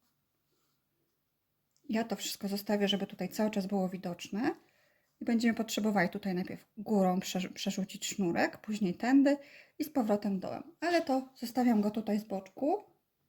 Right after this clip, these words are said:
żeby cały czas był widoczny. I w momencie, jak ja będę coś robić i nie będzie widać, <laughs> żeby było z czym porównać.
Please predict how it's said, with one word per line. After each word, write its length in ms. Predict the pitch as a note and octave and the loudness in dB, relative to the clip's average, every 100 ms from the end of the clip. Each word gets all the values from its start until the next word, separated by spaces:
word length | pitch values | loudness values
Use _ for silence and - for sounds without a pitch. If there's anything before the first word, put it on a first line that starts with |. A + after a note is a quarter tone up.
| _ _ | _ _
żeby 240 | - G#3 | -4 -2
cały 220 | G3+ C4 | 0 0
czas 180 | C4 A3+ | 2 0
był 160 | A3 G3 | 0 0
widoczny. 600 | G3 F3+ F3+ - A3+ D#4+ - - - _ _ _ _ _ _ _ _ _ _ _ _ _ | 0 -2 -2 -2 0 0 -2 -20 -20 _ _ _ _ _ _ _ _ _ _ _ _ _
I 120 | B3 | -2
w 40 | A#3+ | 4
momencie, 360 | A3+ B3 B3 | 6 6 6
jak 100 | A3+ | 2
ja 100 | A#3+ | 4
będę 240 | A#3+ A3+ G#3 | 4 4 4
coś 220 | G#3 - | 0 2
robić 300 | B3 A3 G#3+ | 2 2 4
i 40 | |
nie 100 | G#3 | 4
będzie 300 | G3+ G3+ F3 | 4 4 4
widać, 520 | B3 D4+ A3+ C4 - C#4 B3+ G#3+ - _ _ _ _ _ - _ | 6 6 8 6 6 6 6 4 -2 _ _ _ _ _ -20 _
<laughs> 800 | _ _ _ _ _ _ _ _ - | _ _ _ _ _ _ _ _ -2
żeby 220 | C4 C4 | 4 4
było 280 | G#3 G#3+ G#3+ - _ _ _ _ _ _ | 4 0 0 -4 _ _ _ _ _ _
z 120 | - - | -20 -8
czym 180 | G#3+ | -4
porównać. 720 | G#3 G3+ - - G#3 - - | -4 -6 -12 -12 -20 -18 -20